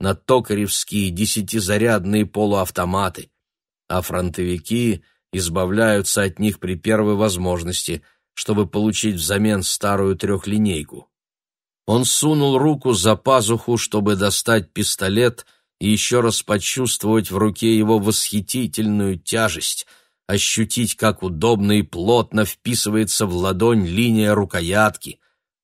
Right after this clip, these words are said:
И в эту секунду земля под ним явственно дрогнула.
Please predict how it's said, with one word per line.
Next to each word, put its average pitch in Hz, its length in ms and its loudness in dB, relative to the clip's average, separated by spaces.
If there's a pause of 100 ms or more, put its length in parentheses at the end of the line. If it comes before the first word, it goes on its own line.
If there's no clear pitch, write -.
(260)
И 82 100 -6
в 87 100 -4
эту 95 280 -2
секунду 110 840 0 (380)
земля 95 600 0
под 104 260 -2
ним 104 220 4
явственно 98 960 -2
дрогнула. 92 720 0